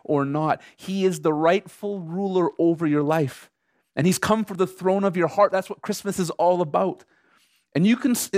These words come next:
respond in one of two ways. You can re-, respond like Mary did when the angel came to her to tell her the good news. Listen to how Mary responded to God's will being revealed to her. Luke chapter one, verses thirty, thir-,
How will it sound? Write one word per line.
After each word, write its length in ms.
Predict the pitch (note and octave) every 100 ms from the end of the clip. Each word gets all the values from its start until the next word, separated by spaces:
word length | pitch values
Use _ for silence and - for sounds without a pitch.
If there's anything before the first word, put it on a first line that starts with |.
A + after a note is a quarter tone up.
| F#3+
respond 400 | F3+ - A3 G#3+
in 80 | G3+
one 120 | G3+
of 120 | -
two 160 | A3 G#3+
ways. 240 | G#3+ E3+
You 60 | F#3+
can 120 | F#3+
re-, 100 | F#3
respond 480 | D#3 - G3+ F#3+ G3
like 160 | F3 D3
Mary 420 | D#3+ F#3+ A3 A#3
did 200 | D3 C#3
when 100 | D#3+
the 180 | E3+ F3
angel 360 | G3 G3 F#3
came 380 | F3+ - F#3 F3+
to 140 | D#3 C#3+
her 280 | F#3+ F#3 - - -
to 60 |
tell 280 | - F#3+ F#3
her 100 | E3+
the 100 | D#3
good 220 | C#3 C#3+
news. 420 | B2+ A#2 G2 - _ _ _ -
Listen 220 | D#3+ G#3+
to 40 | F#3
how 140 | G3+
Mary 420 | D#3+ E3 G3 G3
responded 600 | E3 - - D3 C#3 C3
to 80 | -
God's 340 | C3+ C3+ B2+ B2
will 240 | C3 B2
being 240 | A#2+ C3
revealed 380 | B2 A2+ B2+ A2+
to 100 | A#2
her. 220 | G#2 G2+ - _ _ _
Luke 240 | A#2 D#3 F#3
chapter 300 | F3+ D#3+ D#3+
one, 180 | D#3 D#3
verses 360 | D3 C#3+ D3
thirty, 320 | C3+ D#3 D3 C3
thir-, 320 | D#3+ D3